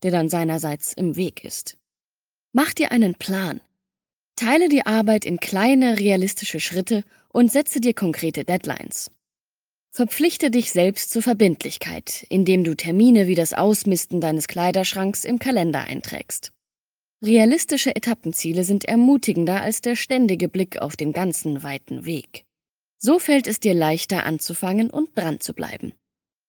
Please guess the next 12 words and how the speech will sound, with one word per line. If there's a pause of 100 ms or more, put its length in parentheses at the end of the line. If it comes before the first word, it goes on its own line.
(480)
Apropos
Motivation. (480)
Es
ist
grundsätzlich
alles
erlaubt,
was
dich
in
Fahrt
bringt.